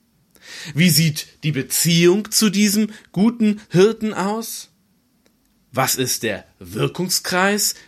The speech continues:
dieses guten Hirten? Und schließlich, welche Liebe charakterisiert diesen guten Hirten? Das erste, die Absicht des guten Hirten: "Ich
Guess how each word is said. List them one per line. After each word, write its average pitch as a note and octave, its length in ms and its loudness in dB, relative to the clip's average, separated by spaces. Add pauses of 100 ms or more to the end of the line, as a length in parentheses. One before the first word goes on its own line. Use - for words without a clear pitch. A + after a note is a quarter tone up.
(100)
dieses F#3+ 380 4
guten G#3 360 0
Hirten? G#3+ 400 0 (160)
Und E4 180 0
schließlich, A3+ 720 4 (220)
welche B3+ 460 2 (160)
Liebe A3+ 560 4
charakterisiert C3+ 1160 2 (220)
diesen D3 440 0 (160)
guten D3+ 400 0
Hirten? G#3+ 420 -2 (1700)
Das - 160 -6
erste, F#3 520 0 (760)
die D#3+ 160 -4
Absicht F3+ 400 0
des - 180 -4
guten C3 320 -6
Hirten: C#3 360 -2 (300)
"Ich B3+ 400 2